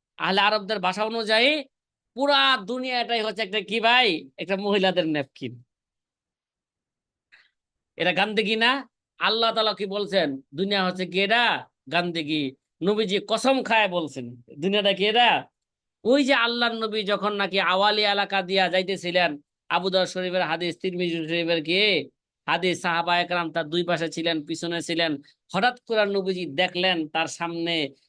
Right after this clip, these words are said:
একটা মৃত্যু ছাগলের বাচ্চা, কান কাটা ছাগলের বাচ্চা সামনে বাজারের মধ্যে কি আছে? পড়ে আছে। নবীজি এবার ওই ছাগলের সামনে দাঁড়ায়া, কান কাটা ছাগলের বাচ্চার সামনে দাঁড়ায়া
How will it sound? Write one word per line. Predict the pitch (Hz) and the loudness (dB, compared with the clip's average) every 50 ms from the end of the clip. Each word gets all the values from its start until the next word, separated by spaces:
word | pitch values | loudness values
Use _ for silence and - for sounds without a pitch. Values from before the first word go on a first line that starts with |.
| _ _ _ - | _ _ _ -4
একটা | 151 165 - _ - 170 170 160 151 | -4 -4 -4 _ -2 0 2 2 2
মৃত্যু | 147 165 208 220 185 - - 220 190 | 0 -2 -2 -4 -6 -6 -6 -6 -4
ছাগলের | 165 - 170 170 165 165 175 170 170 170 160 | -4 -2 -2 -2 0 0 0 0 0 0 2
বাচ্চা, | 151 170 170 - - 170 156 | 0 0 0 0 -2 -4 -4
কান | 151 - 170 185 202 208 190 | -2 -2 -2 -2 -2 -2 -2
কাটা | 196 190 175 180 170 | -2 -2 -2 -2 -4
ছাগলের | - - 160 165 160 165 160 165 165 | -4 -4 -6 -4 -2 -2 -2 -2 -2
বাচ্চা | 156 156 156 - - - 165 156 143 135 135 _ _ _ _ | -2 -2 -4 -4 -6 -4 -2 -2 -2 -2 -4 _ _ _ _
সামনে | - - 165 160 160 160 160 165 | -8 -4 -4 -4 -2 -2 -2 -2
বাজারের | 147 160 165 165 175 165 170 | 0 0 0 0 0 0 0
মধ্যে | 165 165 156 156 151 | -2 -2 -4 -4 0
কি | - 165 | 2 2
আছে? | 180 185 175 208 233 247 226 170 135 135 _ _ - | 2 2 4 4 4 4 4 2 0 -2 _ _ -4
পড়ে | 165 165 165 156 | -2 0 2 2
আছে। | 147 139 123 - - 123 120 120 _ _ _ _ _ _ _ _ _ _ _ _ _ _ _ _ - 180 | 0 0 -2 -6 -12 -18 -18 -20 _ _ _ _ _ _ _ _ _ _ _ _ _ _ _ _ -4 0
নবীজি | 196 240 233 254 254 208 226 240 247 | 2 2 2 2 -2 -2 -2 -2 -2
এবার | 233 240 233 233 226 220 220 | 0 0 0 2 2 2 2
ওই | 220 214 214 196 | 2 0 0 -2
ছাগলের | 202 190 202 208 208 220 214 220 | 0 -2 -2 0 0 0 0 0
সামনে | 208 - 196 196 196 196 196 196 | -2 -2 -4 -4 -4 -2 -2 -2
দাঁড়ায়া, | 180 190 190 196 202 196 190 185 | 0 2 2 4 4 4 2 2
কান | 185 185 196 196 190 | 0 -2 -2 -2 0
কাটা | 185 202 185 190 185 | -2 0 0 0 0
ছাগলের | 185 180 180 180 185 185 190 185 170 | 0 -2 -2 0 0 2 2 2 2
বাচ্চার | 180 180 180 - - 190 180 | 2 0 -2 -2 -2 -2 -2
সামনে | - - 175 175 180 180 180 180 | -2 -4 -6 -4 -2 -2 -2 0
দাঁড়ায়া | 175 180 175 180 175 170 160 - | 0 2 2 4 2 2 0 -2